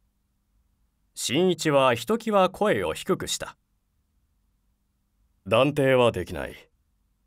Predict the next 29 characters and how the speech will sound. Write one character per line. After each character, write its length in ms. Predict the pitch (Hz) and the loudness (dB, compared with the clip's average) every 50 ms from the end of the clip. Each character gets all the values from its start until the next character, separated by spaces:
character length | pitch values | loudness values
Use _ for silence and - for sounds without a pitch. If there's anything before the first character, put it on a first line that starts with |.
| _ _ _ _ _ _ _ _ _ _ | _ _ _ _ _ _ _ _ _ _
し 120 | - - - | -12 -8 -4
か 100 | 123 101 | -4 -4
し 300 | - - 76 69 64 60 64 | -4 -6 -8 -10 -12 -14 -16
十 340 | - - 87 104 127 143 | -12 -6 -2 0 0 2
分 200 | 139 160 147 117 | 2 2 0 0
考 320 | - - - 104 131 143 143 147 147 | -2 -2 -2 0 0 2 2 0 0
え 100 | 143 143 | 2 2
う 100 | 143 151 | 2 0
る 120 | 139 113 - | 0 -2 -4
こ 120 | - - | -6 -10
と 80 | - 73 | -10 -10
で 100 | 65 - | -10 -10
す。 300 | - - - - - _ _ _ _ _ _ _ _ _ _ _ _ _ _ _ - - - - - - _ _ _ _ _ _ _ _ _ _ _ _ _ _ _ _ _ _ _ _ _ - | -10 -10 -10 -12 -14 _ _ _ _ _ _ _ _ _ _ _ _ _ _ _ -20 -20 -20 -20 -20 -20 _ _ _ _ _ _ _ _ _ _ _ _ _ _ _ _ _ _ _ _ _ -4
と 160 | - 120 117 | -2 -2 0
こ 120 | 117 143 139 | 2 2 2
ろ 80 | 139 | 2
で、 220 | 92 78 64 64 - - _ _ _ _ _ _ _ _ _ _ | 0 -2 -6 -8 -8 -12 _ _ _ _ _ _ _ _ _ _
君 320 | - - - 113 139 175 175 | -8 -4 0 2 2 4 4
の 140 | 175 170 | 4 2
意 80 | 180 175 | 0 0
見 320 | - 143 113 98 92 87 | 0 0 0 0 -2 -4
を 60 | 82 82 | -6 -10
聞 220 | - - - - | -12 -12 -10 -8
き 60 | - | -4
た 120 | - 139 127 | -2 0 2
い 80 | 120 | 2
の 100 | 107 92 | 0 0
だ 120 | 85 82 82 | -2 -4 -4
が、 440 | 73 67 65 65 57 - - - | -6 -6 -6 -6 -8 -8 -10 -14